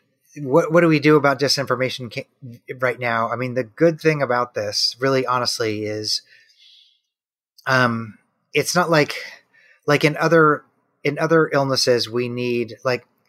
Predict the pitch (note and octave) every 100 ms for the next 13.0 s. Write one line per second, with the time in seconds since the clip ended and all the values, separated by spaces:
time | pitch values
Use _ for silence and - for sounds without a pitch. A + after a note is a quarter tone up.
0 | _ - E3+ E3 D#3+ D3 C3 - - A#2
1 | D3+ D3 C#3+ C3+ C3 B2 C3 B2 B2+ -
2 | B2 B2 A#2+ _ - - C3 C3+ C#3 C3
3 | B2 A#2+ _ _ _ _ _ _ _ _
4 | _ _ D#3 D#3 D3+ C#3 D#3+ D3 A#2+ C#3+
5 | C3 B2 A#2+ B2+ A#2+ A#2+ B2+ C#3 C#3+ C#3
6 | B2 A2+ B2+ C3 B2 B2 - C3 B2+ A#2
7 | B2 A#2+ A#2+ B2+ A#2+ - B2+ A#2 A#2+ B2+
8 | A#2+ - - _ _ - _ - B2+ A#2+
9 | A#2 A2 _ _ _ _ _ _ _ _
10 | _ - C#3 C#3 C3+ A#2+ B2 - C3 C3
11 | D3+ D3+ D3+ E3 D#3+ - - - - -
12 | - F3+ F#3 E3 - G#3 G3 C#3+ C#3